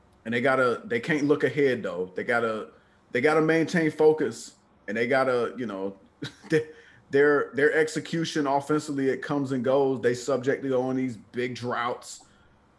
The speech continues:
But in the end, they, they are a clearly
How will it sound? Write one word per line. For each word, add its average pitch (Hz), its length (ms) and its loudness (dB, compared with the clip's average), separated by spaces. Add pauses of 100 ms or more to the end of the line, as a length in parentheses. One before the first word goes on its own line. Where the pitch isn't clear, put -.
(220)
But 147 140 4
in 156 100 6
the 151 320 4
end, 123 200 0
they, 151 240 4
they 147 200 6
are 147 240 6
a 117 160 2
clearly 131 800 0